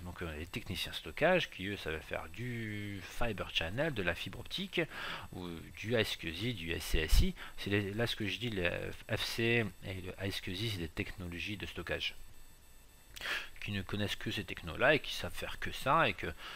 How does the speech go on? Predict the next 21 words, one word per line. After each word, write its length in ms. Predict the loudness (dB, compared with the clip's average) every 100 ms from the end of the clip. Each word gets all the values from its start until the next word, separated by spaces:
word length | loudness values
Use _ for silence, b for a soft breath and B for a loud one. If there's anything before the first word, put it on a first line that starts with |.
| B -6
ils 100 | 2
veulent 200 | 2 2
rester 400 | 0 -2 -2 -4
là-dedans 500 | -4 0 2 4 4
et 80 |
qu'il 140 | 2 -6
faut 140 | -8
pas 200 | 0 4
les 160 | 4 2
embêter 380 | -2 -2 0 0
et 60 |
qu'il 100 | 0
faut 80 | -2
pas 140 | 2
leur 120 | 2 2
demander 380 | -2 -2 0
un 160 | 0 0
truc, 300 | -2 -8 -8
euh, 80 | -8
trop 160 | -6 -4
précis. 480 | -4 -4 -2 -2